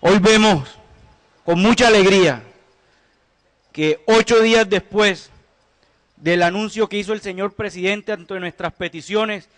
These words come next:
señor ministro, estamos dándole esta instalación a la Operación Troya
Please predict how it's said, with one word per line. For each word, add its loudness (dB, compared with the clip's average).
señor -4
ministro, -8
estamos -6
dándole -6
esta -6
instalación -4
a -8
la -6
Operación -4
Troya -2